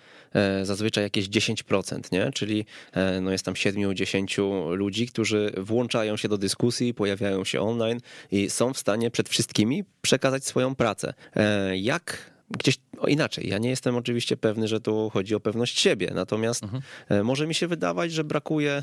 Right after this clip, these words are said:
Speaker 1: e, właśnie tak jak mówicie, mm, trochę pewności siebie, trochę, e, jest obawa przed tą oceną innych, że być może ja to z-, tą analizę zrobię jednak na, na niższym poziomie, a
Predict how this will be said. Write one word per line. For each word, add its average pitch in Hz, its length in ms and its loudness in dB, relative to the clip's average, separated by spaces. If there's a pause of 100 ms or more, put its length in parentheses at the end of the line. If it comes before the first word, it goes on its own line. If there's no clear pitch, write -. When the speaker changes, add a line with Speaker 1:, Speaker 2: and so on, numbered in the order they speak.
Speaker 1:
e, 120 420 0
właśnie 123 280 -2
tak 127 120 2
jak 123 100 0
mówicie, 117 560 0
mm, 95 480 -2
trochę 131 280 0
pewności 113 440 0
siebie, 165 300 0
trochę, 135 400 0 (360)
e, 101 420 2
jest 120 240 -2
obawa 120 340 0
przed - 220 -4
tą 123 180 4
oceną 107 320 0
innych, 98 420 0 (320)
że 104 120 4
być 107 180 -2
może 101 280 0
ja 101 120 0
to 98 180 -4
z-, 95 100 -6 (240)
tą 92 160 2
analizę 98 400 0
zrobię 95 320 0
jednak 92 320 -2
na, 95 160 0
na 95 120 -2
niższym 98 300 -2
poziomie, 95 360 0
a 113 100 -2